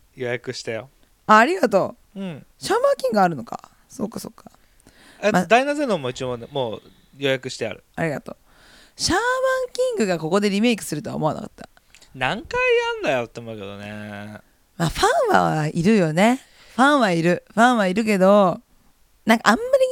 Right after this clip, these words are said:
Speaker 2: りリメイクやりすぎるとさ、
Speaker 1: うん。
Speaker 2: それしかないのって、それしかないんだろうけど、
Speaker 1: 作者は
Speaker 2: 思っちゃうんだよな。
Speaker 1: 正直これしかないよね。
Speaker 2: でもさって感じじゃない？
Speaker 1: ん？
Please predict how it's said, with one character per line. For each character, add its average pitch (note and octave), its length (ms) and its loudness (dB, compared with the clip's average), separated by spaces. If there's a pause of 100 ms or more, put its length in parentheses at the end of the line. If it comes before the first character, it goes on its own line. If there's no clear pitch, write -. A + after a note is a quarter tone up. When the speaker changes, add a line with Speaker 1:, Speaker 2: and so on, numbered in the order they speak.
Speaker 2:
り - 100 -20
リ C#4+ 120 0
メ F4 120 4
イ B3 60 2
ク F3 80 -4
や E3+ 120 4
り E3+ 80 -2
す F#3+ 120 -4
ぎ E3+ 100 -2
る E3 80 -8
と - 100 -14
さ、 - 260 -8 (140)
Speaker 1:
う C3+ 60 -10
ん。 - 20 -8
Speaker 2:
そ F3+ 100 4
れ C4 100 4
し - 100 -2
か F3 120 -2
な G3 120 2
い F#3+ 80 0
の A2+ 100 -6
っ G#3 60 -10
て、 - 320 -10 (760)
そ - 100 2
れ B3+ 60 4
し - 60 -4
か F#3+ 80 0
な G3+ 120 6
い A#3 60 4
ん F#3 40 0
だ A2 80 -6
ろ C3+ 100 -4
う C3 60 -8
け - 80 -12
ど、 - 260 -12
Speaker 1:
作 - 340 -8
者 - 20 -2
は G#3+ 60 6
Speaker 2:
思 F#3 100 0
っ - 20 0
ち C3+ 60 0
ゃ A#2+ 260 -2
う - 20 0
ん - 40 0
だ E3+ 80 2
よ A3+ 160 2
な。 A#3+ 200 0
Speaker 1:
正 C3 200 -4
直 B2 360 -12
こ - 220 -4
れ B2+ 120 -2
し - 80 -10
か A2 140 -8
な A2 180 -6
い F#2 40 -12
よ F#2+ 120 -18
ね。 G2+ 480 -14 (600)
Speaker 2:
で B3 160 6
も F4 140 -10
さ - 200 -6
っ - 40 -10
て - 140 -18
感 - 140 -10
じ - 100 -14
じ - 60 -14
ゃ - 40 -14
な - 80 -18
い？ - 520 -20
Speaker 1:
ん？ F3 180 -16